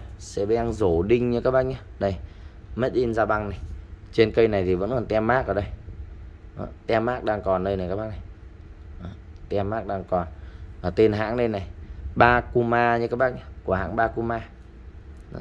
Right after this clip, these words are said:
Bakuma. Tem mác dán đây. Đấy, có hình con gấu ở đây này các bác này.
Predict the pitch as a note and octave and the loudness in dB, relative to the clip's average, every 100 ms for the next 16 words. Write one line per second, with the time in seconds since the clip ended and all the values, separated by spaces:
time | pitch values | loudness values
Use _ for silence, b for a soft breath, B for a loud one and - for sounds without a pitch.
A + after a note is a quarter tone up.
0 | - G#2 G#2 G#2 - G#2+ G#2 G#2+ G#2 B | -6 -2 -2 -2 -2 -2 0 -4 -6 B
1 | B B B - - A2 G#2+ A#2+ F#2+ G2 | B B B -10 0 0 4 2 2 -2
2 | G#2+ A2+ A2 G2+ - - B B - A2+ | 0 -2 -2 -4 -14 -20 B B -2 0
3 | C3+ C3 G#2+ A2 G#2+ G2 A#2 B2+ A#2 G2 | 4 2 2 -2 0 4 4 4 2 0
4 | F2+ G#2+ A#2 | -4 -6 -8